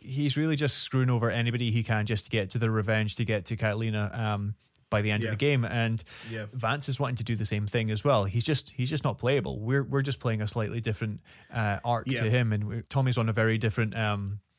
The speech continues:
Speaker 1: uh, trajectory.
Speaker 2: Yeah, definitely. And the line that's, like, kinda still hits me is the fact that, like, um, after, like, you see Lance walking over to Sonny and standing next to him, and then,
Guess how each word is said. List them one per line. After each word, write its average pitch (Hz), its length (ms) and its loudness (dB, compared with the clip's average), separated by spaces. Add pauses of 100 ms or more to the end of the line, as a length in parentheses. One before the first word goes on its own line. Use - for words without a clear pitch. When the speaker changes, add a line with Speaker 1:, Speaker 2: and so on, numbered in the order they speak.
Speaker 1:
uh, - 260 -12
trajectory. 113 560 0
Speaker 2:
Yeah, 120 260 0
definitely. 139 560 -2
And 131 240 -2
the 139 80 0
line 165 260 4
that's, 156 260 0
like, 123 200 -2 (160)
kinda 135 220 0
still 131 240 -2
hits 135 240 -4
me 131 220 -2
is 117 120 -6
the 131 80 -8
fact 120 260 -4
that, 127 80 -4
like, 120 220 -4
um, 113 320 -4
after, 131 440 -2
like, 120 260 -6
you 123 120 -8
see 127 280 -4
Lance 120 420 -4
walking 123 360 -6
over 120 260 -4
to 113 140 -8
Sonny 120 340 -4
and 110 100 -8
standing 120 360 -6
next 120 260 -8
to 113 60 -8
him, 104 140 -10 (580)
and 123 160 -4
then, 113 220 -6